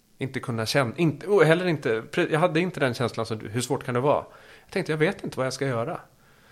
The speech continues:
Det är som att man, man står i en skog helt utan karta.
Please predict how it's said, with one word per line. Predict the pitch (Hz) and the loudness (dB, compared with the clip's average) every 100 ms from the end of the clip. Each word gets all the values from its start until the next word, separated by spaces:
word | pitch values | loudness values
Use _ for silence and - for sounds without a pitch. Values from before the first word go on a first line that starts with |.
| - | -4
Det | 156 | -2
är | |
som | 156 160 | 2 2
att | 139 | 2
man, | 151 135 127 | 0 -2 -2
man | 139 143 | 0 0
står | 131 - 165 147 135 | -2 0 2 6 6
i | 127 | 4
en | 135 | 2
skog | 120 - 156 110 | 0 -2 -2 -2
helt | - - 143 110 120 | -6 -2 0 0 -4
utan | 107 104 | -4 -2
karta. | 135 104 - | -2 -2 -4